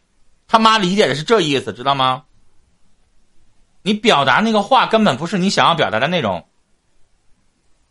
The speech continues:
要不然他妈怎么能说了一句话，“既然你俩有这事儿，你肯定忘不了这事儿，你俩别过了。”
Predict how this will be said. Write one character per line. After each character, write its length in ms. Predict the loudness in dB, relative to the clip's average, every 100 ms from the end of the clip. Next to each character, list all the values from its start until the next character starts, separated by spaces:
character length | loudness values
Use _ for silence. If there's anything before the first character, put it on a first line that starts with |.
| -4
要 160 | 0 2
不 60 |
然 120 | 2
他 100 | 2
妈 220 | 2 2 2
怎 100 | -2
么 60 |
能 120 | -2
说 200 | -2 0
了 80 | 0
一 100 | 0
句 100 | 0
话 220 | 0 0
，“既 140 | 0 0
然 180 | 0 0
你 80 |
俩 120 | 0 0
有 100 | 0
这 160 | 0
事 120 | 0 -2
儿， 60 |
你 100 | -2
肯 140 | -6 -6
定 120 | 0
忘 160 | 0
不 60 | 0
了 120 | -2
这 80 | -2
事 120 | -2
儿， 40 | -2
你 60 |
俩 140 | 0 -2
别 140 | -2
过 160 | -2 -2
了。” 160 | -4